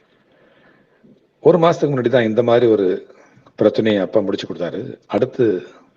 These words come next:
அடுத்த மாசத்திலேயே இந்த மாதிரி ஒரு மீ-, மீண்டும் ஒரு பிரச்சனை.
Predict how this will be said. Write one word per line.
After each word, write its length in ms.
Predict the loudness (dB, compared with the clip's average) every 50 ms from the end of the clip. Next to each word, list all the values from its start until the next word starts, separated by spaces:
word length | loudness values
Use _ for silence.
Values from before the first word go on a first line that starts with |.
| _ _ _ _ _ _ _ _ _ _ _ _ _ _ _ _ _ _ _
அடுத்த 300 | -6 -6 -4 -2 -2 -2
மாசத்திலேயே 520 | 0 2 2 0 0 0 0 2 2 2
இந்த 220 | 2 2 -2 -4 -4
மாதிரி 280 | -4 -2 -2 -2 -2
ஒரு 220 | -2 -4 -6 -8 -10 -12 -20 -20 _ _ _ _ _ _ _ _ _ _ _ -8
மீ-, 100 | -6 -4
மீண்டும் 340 | -2 0 -2 0 2 0 0
ஒரு 100 | 0 -2
பிரச்சனை. 380 | -4 -8 -8 -10 -12 -14 -14